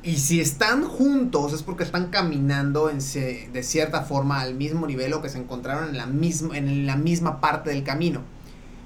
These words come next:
Leer y estudiar juntos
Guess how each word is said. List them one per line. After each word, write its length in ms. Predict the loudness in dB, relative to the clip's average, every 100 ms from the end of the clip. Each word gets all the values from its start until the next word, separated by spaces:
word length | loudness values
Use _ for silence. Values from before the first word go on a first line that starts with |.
| -18 -18 -14 0
Leer 440 | 4 4 6 4
y 80 | 4
estudiar 640 | 2 -2 0 4 4 2
juntos 640 | 2 2 2 -2 -4 -6